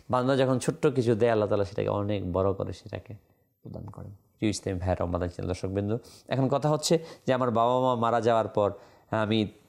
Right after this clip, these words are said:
এ, চার দিনে খরচ করতে পারবো কিনা। হ্যাঁ, এই হাদিসগুলো তো এটা প্রমাণ বহন করছে। রাসূল করিম সাল্লাল্লাহু আলাইহি ওয়াসাল্লামকে উৎসাহিত করেছেন যে তুমি তোমার মায়ের জন্য, বাবার জন্য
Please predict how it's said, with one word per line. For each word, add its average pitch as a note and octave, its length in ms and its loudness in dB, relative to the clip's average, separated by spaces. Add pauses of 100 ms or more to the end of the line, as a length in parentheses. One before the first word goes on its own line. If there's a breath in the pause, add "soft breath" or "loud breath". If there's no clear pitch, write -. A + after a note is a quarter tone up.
(160)
এ, A2 260 2
চার B2+ 240 0
দিনে A2+ 180 2
খরচ A2 280 -2
করতে G2 220 -4
পারবো F2 260 2
কিনা। F#2 180 -6
হ্যাঁ, C3+ 320 2 (480)
এই C#3 120 0
হাদিসগুলো D3+ 500 2
তো G3+ 120 4
এটা F#3+ 120 4
প্রমাণ E3 480 0
বহন A#2 200 0
করছে। - 320 -6
রাসূল - 600 0
করিম - 20 2
সাল্লাল্লাহু D#3 140 4
আলাইহি C#3+ 160 2
ওয়াসাল্লামকে C3 680 0
উৎসাহিত C#3 520 2
করেছেন F#2+ 460 2 (420 loud breath)
যে A2 100 2
তুমি G#2 380 0 (260)
তোমার G2+ 220 0
মায়ের F#2 440 0
জন্য, F2+ 200 -4
বাবার F#2 420 2
জন্য F2+ 280 -4